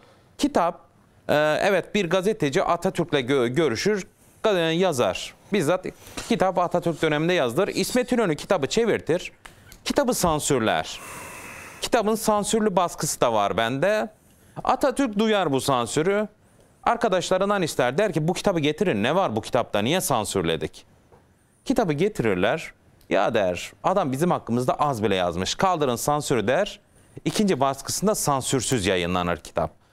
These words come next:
Atatürk'ün Çankaya'daki işgal alemlerini falan anlatır. Ya bu taraf, ya Atatürk'ü, hangi Atatürk, bu önemli bir tartışma aslında.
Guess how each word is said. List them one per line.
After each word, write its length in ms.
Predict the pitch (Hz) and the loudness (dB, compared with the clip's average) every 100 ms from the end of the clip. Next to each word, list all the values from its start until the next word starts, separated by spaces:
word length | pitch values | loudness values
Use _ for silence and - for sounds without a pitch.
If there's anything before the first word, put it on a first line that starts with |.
| - - | -6 -2
Atatürk'ün 560 | 233 156 - - 190 | 0 -2 -4 -2 -2
Çankaya'daki 800 | 180 190 131 123 95 95 98 196 | 0 -2 0 0 0 0 0 -2
işgal 440 | 196 170 - - | -2 -2 -2 0
alemlerini 520 | 143 123 117 127 135 151 | 0 0 0 0 -2 -2
falan 360 | 135 139 190 | 0 0 -2
anlatır. 640 | 131 127 113 95 - 82 - _ - - - - - - - | -2 0 0 -2 -4 -6 -8 _ -18 -18 -16 -18 -20 -16 -2
Ya 240 | 151 120 - - 175 | 0 0 -4 -4 -2
bu 120 | 247 | 2
taraf, 280 | 294 262 185 113 | 2 2 0 -2
ya 240 | 139 156 147 | 0 0 0
Atatürk'ü, 640 | - 240 262 214 - 196 | 0 0 0 -2 0 -2
hangi 420 | - 135 196 208 143 | 0 0 0 2 0
Atatürk, 500 | - 135 165 151 139 | 0 -2 -2 0 0
bu 120 | 139 | 2
önemli 360 | 131 135 160 | 2 0 0
bir 120 | 123 - | -2 -2
tartışma 520 | 98 92 - - 95 | -2 -2 -4 0 0
aslında. 420 | 92 92 90 | 0 -2 0